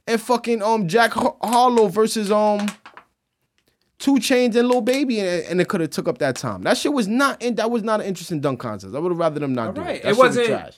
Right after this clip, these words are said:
Speaker 1: That shit was trash. And is, and for you to say anything other than it was trash, you just give, you give,
Speaker 2: Nah, I don't
Speaker 1: you giving
Speaker 2: think it was
Speaker 1: respect.
Speaker 2: trash.
Speaker 1: You
Speaker 2: No,
Speaker 1: giving
Speaker 2: I, I am
Speaker 1: respect.
Speaker 2: giving respect.
Speaker 1: I'm not giving no respect to that shit. That shit
Speaker 2: <laughs>
Speaker 1: was trash.
Speaker 2: All right, you didn't like the dunk contest.
Speaker 1: No.
Speaker 2: It didn't live up to your
Speaker 1: But I like the
Speaker 2: expectations of
Speaker 1: All-Star
Speaker 2: what
Speaker 1: game. I
Speaker 2: It
Speaker 1: like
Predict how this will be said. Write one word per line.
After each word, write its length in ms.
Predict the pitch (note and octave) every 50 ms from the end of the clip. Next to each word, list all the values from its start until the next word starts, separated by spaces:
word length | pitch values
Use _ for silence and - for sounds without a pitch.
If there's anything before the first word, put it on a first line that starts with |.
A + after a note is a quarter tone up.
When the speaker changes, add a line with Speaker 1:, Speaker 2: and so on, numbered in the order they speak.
| _ _ -
Speaker 1:
That 180 | B2+ D#3 E3+
shit 140 | - - F#3
was 140 | D#3+ C#3+ -
trash. 420 | - - A#2 G2 E2+ - - - _ _ _ _ _ -
And 160 | D3 E3 D#3+
is, 120 | D#3 C#3+
and 160 | D#3 D3+ D3+ C#3
for 100 | - D3+
you 140 | D#3 F#3+ G3+
to 80 | F3+
say 220 | F3 - F#3+ E3 -
anything 440 | F3+ F3+ F3+ F3 - F3+ E3+ - - _ -
other 240 | D#3+ E3+ D#3+ D#3+
than 200 | D3 D#3 E3 E3 D#3+
it 100 | D#3+ D3
was 100 | C#3+ C#3
trash, 380 | - - D#3 D#3+ E3 F3 - - _ _ _ _ _ _
you 120 | - D3 D3
just 220 | C3 C#3 A#2+ G#2
give, 160 | A#2 C3 A#2+
you 120 | B2+ D3+ D3
give, 120 | C3+ D#3
Speaker 2:
Nah, 140 | D3 C4 C4 G#3+
I 120 | G#3 A3
don't 120 | A#3+ B3 G3+
Speaker 1:
you 40 | E3
giving 160 | G#3+ G3+ E3+
Speaker 2:
think 100 | F3+ -
it 20 | -
was 100 | D4 - - -
Speaker 1:
respect. 220 | G#3+ G3 D3+ A#2
Speaker 2:
trash. 260 | A#2 A#2+ B2 - - _
Speaker 1:
You 80 | - D#3
Speaker 2:
No, 120 | G#3 D4 C3+
Speaker 1:
giving 160 | D3+ D#3+ D3+
Speaker 2:
I, 20 | F#3+
I 40 | -
am 60 | - F#3
Speaker 1:
respect. 300 | G#3+ B3 C#4 - B2 G#3+
Speaker 2:
giving 220 | G#3+ F#3+ F#3+ F#3+
respect. 260 | F3+ E3+ - - C3 D3+
Speaker 1:
I'm 60 | D3
not 140 | C3+ B2+ A2+
giving 200 | A#2+ A2+ G#2+ G#2
no 100 | G#2 G2
respect 400 | F#2+ F#2 - - D2+ - - -
to 60 | - -
that 140 | - - -
shit. 120 | - - -
That 220 | - - G#3+ G#3
shit 40 | A#3
Speaker 2:
<laughs> 160 | G#3 F#3 -
Speaker 1:
was 100 | F3 D3+
trash. 320 | A#2 G2+ E2+ - - -
Speaker 2:
All 60 | D#3 F3
right, 200 | G3 F#3 F3 F3
you 80 | G#3
didn't 200 | G#3 A3 G#3+ G#3
like 160 | G#3 G3 F3
the 60 | E3 E3
dunk 200 | E3+ E3+ D#3+ C#3+
contest. 460 | D3+ C3 B2 A#2 - F#2 F#2 G2+ -
Speaker 1:
No. 220 | - D2+ C#2+ - - _
Speaker 2:
It 100 | D3+ D#3
didn't 240 | F#3 G3+ G#3 G3+ G3+
live 120 | G3+ F3+ F#3+
up 100 | F#3 F3+
to 80 | - F#3+
your 120 | F3 E3+ D#3+ D#3 D3+
Speaker 1:
But 120 | A2+ A#2+ B2
I 60 | B2
like 200 | C#3+ D3+ E3 E3
the 100 | - E3+
Speaker 2:
expectations 40 | D#3
of 60 | E3
Speaker 1:
All-Star 260 | E3 D#3 D#3 D#3 D#3+ D3+
Speaker 2:
what 80 | D3
Speaker 1:
game. 340 | D3 C#3+ D3 D3+ D#3+ F#3+ - _ _ _
I 40 | - G2+
Speaker 2:
It 40 |
Speaker 1:
like 40 | B2